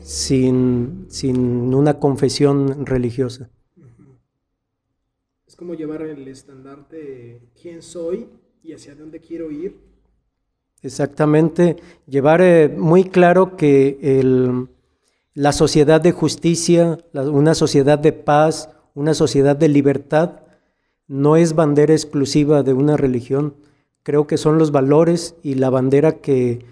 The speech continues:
Speaker 1: que cualquier ser humano que quiera trascender los debe, los debe empuñar, pues, y, y luchar por ellos.
Speaker 2: ¿Se considera usted cercano a las personas?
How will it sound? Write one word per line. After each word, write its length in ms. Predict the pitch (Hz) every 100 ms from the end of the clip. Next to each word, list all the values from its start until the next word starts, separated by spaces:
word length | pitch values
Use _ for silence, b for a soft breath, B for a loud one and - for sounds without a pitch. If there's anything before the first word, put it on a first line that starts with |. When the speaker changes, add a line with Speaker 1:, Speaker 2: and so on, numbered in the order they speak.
| b b b
Speaker 1:
que 100 | 143
cualquier 400 | 143 - 175 180
ser 200 | 180 180
humano 300 | 175 180 180
que 120 | 160
quiera 220 | 160 165
trascender 580 | 160 151 123 139 147 160
los 240 | 151 131
debe, 540 | 135 135 143 139 127 - b b b
los 160 | 139 131
debe 180 | 160
empuñar, 600 | 180 175 160 151 156 156 -
pues, 340 | 147 143 143 -
y, 440 | 135 127 127 143
y 40 |
luchar 420 | 139 131 151 143 147
por 140 | 139
ellos. 400 | 131 117 117 - _ _ _ _ _ _ _ _ _ _ _ _ _ _ _
Speaker 2:
¿Se 180 | _ 180
considera 500 | 175 170 - 165 190
usted 280 | 190 - 175
cercano 640 | - 151 139 - - 165
a 20 | 165
las 140 | -
personas? 500 | 139 123 139 151 _